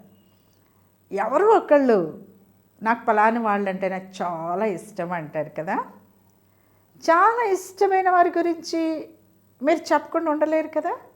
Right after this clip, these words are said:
వారి గురించి తలంచకుండా, ధ్యానించకుండా ఉండలేరు కదా. ప్రతి మనిషి అంతేనండి.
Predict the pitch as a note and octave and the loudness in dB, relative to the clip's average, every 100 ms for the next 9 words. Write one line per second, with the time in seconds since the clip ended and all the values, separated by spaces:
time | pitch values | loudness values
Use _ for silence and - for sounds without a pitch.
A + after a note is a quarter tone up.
0 | _ _ _ _ _ _ _ _ _ _ | _ _ _ _ _ _ _ _ _ _
1 | G#3 B3 B3+ A#3 B3 C4 B3 B3+ A#3 A3+ | 4 6 6 2 0 -2 -4 -4 -2 -4
2 | - A#3 G#3+ A#3 A#3+ - A3 G#3+ G#3 G#3 | -8 -4 0 0 -4 -10 -4 0 0 0
3 | G#3 A3+ A#3+ A3+ A3 - G#3 G#3 G3+ G3+ | -2 0 0 -2 -8 -12 -6 -2 -2 -2
4 | G3 A3 C#4 D#4+ D#4+ D4 E4 B4 - _ | -6 -4 -2 0 0 0 0 -2 -8 _
5 | _ _ _ _ _ _ - F3+ - - | _ _ _ _ _ _ -12 -12 -8 -2
6 | C#4 D4 C4+ C#4 - D4+ C4+ C4+ C4 B3+ | 0 2 0 -2 0 2 2 0 0 0
7 | B3 B3 B3+ | 0 0 -2